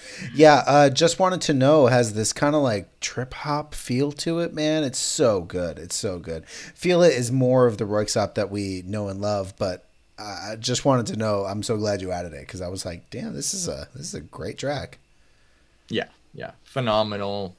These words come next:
Speaker 2: I think that, that, when's part three coming out? It's really soon.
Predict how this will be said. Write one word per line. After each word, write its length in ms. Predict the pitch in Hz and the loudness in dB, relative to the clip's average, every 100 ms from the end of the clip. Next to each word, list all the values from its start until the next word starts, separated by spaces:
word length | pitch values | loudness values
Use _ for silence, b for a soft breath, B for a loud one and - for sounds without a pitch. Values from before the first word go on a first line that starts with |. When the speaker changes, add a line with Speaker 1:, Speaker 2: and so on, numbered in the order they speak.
| - | -8
Speaker 2:
I 160 | 104 | -6
think 380 | 98 - 196 - | -6 -8 -12 -12
that, 180 | - 139 | -16 -4
that, 280 | 131 127 120 | 0 2 0
when's 240 | 147 147 | -6 -8
part 260 | - 160 117 | -4 -4 -4
three 220 | 117 98 | -6 -8
coming 260 | 90 85 78 | -8 -14 -10
out? 160 | 76 | -8
It's 200 | 101 135 | -8 -10
really 400 | 92 95 101 90 | -12 -8 -6 -8
soon. 560 | 80 - 82 80 85 - | -10 -12 -12 -14 -16 -18